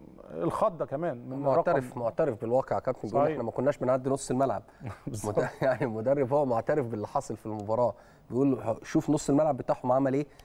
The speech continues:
Speaker 2: واحنا ما كناش بنعدي نص الملعب. وأسوأ مباراة ليه، مش بالعكس، ده مش قال الموسم، قال في الأربع سنين بتوعه اللي فاتوا في إنجلترا اللي هو قاد فيهم الفريق من الشامبيونشيب
Speaker 1: صحيح.
Speaker 2: للبريمير ليج،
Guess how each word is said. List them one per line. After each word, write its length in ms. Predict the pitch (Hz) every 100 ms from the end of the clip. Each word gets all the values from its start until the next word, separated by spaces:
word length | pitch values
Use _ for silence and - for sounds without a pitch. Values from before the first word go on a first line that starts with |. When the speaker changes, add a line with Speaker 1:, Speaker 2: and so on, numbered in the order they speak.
| _ -
Speaker 2:
واحنا 380 | 139 147 139 -
ما 100 | 120
كناش 280 | 123 139 135
بنعدي 320 | 127 135 131
نص 220 | 131 -
الملعب. 360 | 127 139 101 101
وأسوأ 380 | 107 135 - 110
مباراة 300 | 113 117 135
ليه، 180 | 139 143 - - 113
مش 120 | 110
بالعكس، 280 | 117 147 135
ده 60 |
مش 160 | 117 139
قال 80 | 143
الموسم، 280 | 135 143 -
قال 160 | 143
في 80 | 131
الأربع 360 | 127 147 131 123
سنين 320 | 123 143 127
بتوعه 400 | 117 147 143 147 - - 113
اللي 160 | 110
فاتوا 360 | - 147 - 147 - _ 123
في 40 |
إنجلترا 380 | 113 107 135 131
اللي 120 | 117
هو 200 | 135 131 - - -
قاد 200 | - 156
فيهم 280 | - 170 147
الفريق 400 | 127 - 131 139
من 120 | 117 117 113 110 117
الشامبيونشيب 1000 | 110 104 - - 143 135 127 - 143 110 - -
Speaker 1:
صحيح. 280 | 127 143 127
Speaker 2:
للبريمير 540 | 113 107 113 131 127
ليج، 240 | 127 160